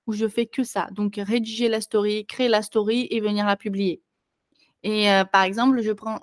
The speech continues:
je prends, euh, le Black Friday qui est passé il y a quelques mois.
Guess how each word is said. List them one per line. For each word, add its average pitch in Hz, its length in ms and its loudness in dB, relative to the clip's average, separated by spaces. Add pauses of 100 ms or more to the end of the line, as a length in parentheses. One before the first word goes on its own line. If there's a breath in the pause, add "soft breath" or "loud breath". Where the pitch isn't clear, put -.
(140)
je 202 140 0
prends, 254 560 2
euh, 190 140 4 (280 soft breath)
le 208 500 0 (360)
Black 220 280 -4
Friday 220 500 0
qui 240 100 -2
est 208 40 2
passé 196 320 -2
il 220 60 0
y 208 60 2
a 185 60 -4
quelques 185 320 -4
mois. 240 340 4